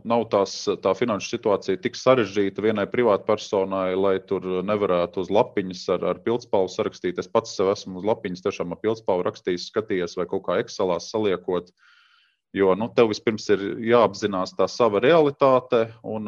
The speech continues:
nu, tad galvenais jau nav, nav plānošana vai realitātes pamanīšana, galvenais ir, vai tu kaut ko vari darīt un vai tu kaut ko dari tajā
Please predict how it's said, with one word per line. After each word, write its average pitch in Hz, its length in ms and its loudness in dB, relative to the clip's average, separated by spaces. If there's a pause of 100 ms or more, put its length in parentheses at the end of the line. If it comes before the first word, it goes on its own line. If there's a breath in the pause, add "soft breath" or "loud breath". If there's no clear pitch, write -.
nu, 110 160 -6
tad 107 160 -4
galvenais 110 560 2
jau 101 160 2
nav, 107 240 0 (160)
nav 104 240 -4
plānošana 110 640 0
vai 104 140 4
realitātes - 340 0
pamanīšana, 107 640 -4
galvenais 107 480 0
ir, 98 160 -4
vai 98 160 2
tu - 80 -10
kaut 101 240 0
ko 92 160 -2
vari 123 240 6
darīt 113 380 0
un 107 80 -8
vai 107 100 -6
tu - 160 -20
kaut 107 140 -8
ko 107 100 -4
dari 101 320 0
tajā 82 240 -10